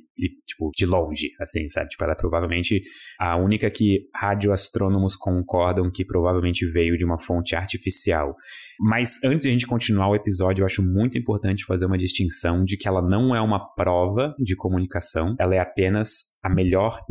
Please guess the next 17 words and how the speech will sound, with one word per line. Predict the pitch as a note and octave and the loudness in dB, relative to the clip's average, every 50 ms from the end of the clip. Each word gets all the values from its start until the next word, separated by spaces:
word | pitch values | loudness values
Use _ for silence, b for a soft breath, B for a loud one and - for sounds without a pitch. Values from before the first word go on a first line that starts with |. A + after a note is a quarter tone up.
| - - | -10 -6
candidata | - - A2+ G#2+ G#2+ G#2 G2+ G2 G2+ A2+ - - A#2+ | -2 0 2 2 2 2 0 0 0 -2 -2 -2 -2
que | - - | 0 0
a | A#2 | 2
gente | G2 G2 G2 - - | 2 2 0 0 -2
tem, | - - D#2+ D2+ D2 - _ _ - | -2 -2 -4 -4 -4 -10 _ _ -18
sabe? | - - D2+ D2+ D#2+ | -12 -8 -4 -2 0
A | |
gente | E2 E2+ - - | -2 0 0 0
não | F#2+ G2 G2+ | 0 0 0
conseguiu | - A#2+ A#2 A2 A2 G#2 | 0 0 0 2 0 0
confirmar | - - G#2 G2 - G2 F#2+ F#2+ | 2 0 -2 -2 -2 -2 -2 0
a | F#2+ F#2 | 0 2
origem | F#2 F2 F2+ F#2+ G2 | 2 2 2 0 0
desse | F#2+ G2 F#2+ - - | 0 0 0 0 0
sinal. | - - G2+ F2+ D#2+ D2+ D2+ D#2+ b b b b b b b b b | -2 -2 -2 -2 -2 -4 -6 -8 b b b b b b b b b
Então, | - G3 F3 C3 | -2 0 0 2
Greg, | G#2 F2+ - - - - - | 2 0 -2 -2 -6 -10 -14